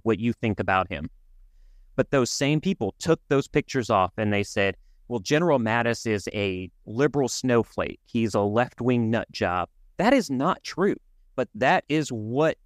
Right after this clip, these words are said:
people, that is what that, I always put it up, thirty-three percent of the Republican voting base, that's what they will say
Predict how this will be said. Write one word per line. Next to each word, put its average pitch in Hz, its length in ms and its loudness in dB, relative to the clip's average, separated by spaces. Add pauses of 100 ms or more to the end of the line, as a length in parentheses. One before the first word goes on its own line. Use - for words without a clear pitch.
(380)
people, 170 500 -2
that 156 200 2
is 160 160 0
what 170 260 0
that, 131 180 0 (180)
I 120 140 0
always 143 260 -2
put 202 220 -4
it 214 80 -2
up, 180 140 0 (240)
thirty-three 208 420 2
percent 233 440 0 (140)
of 107 120 -6
the 123 80 -2
Republican 160 680 0
voting 139 380 0
base, - 440 -4 (320)
that's 123 340 2
what 143 140 2
they 127 100 4
will 113 160 2
say - 320 -6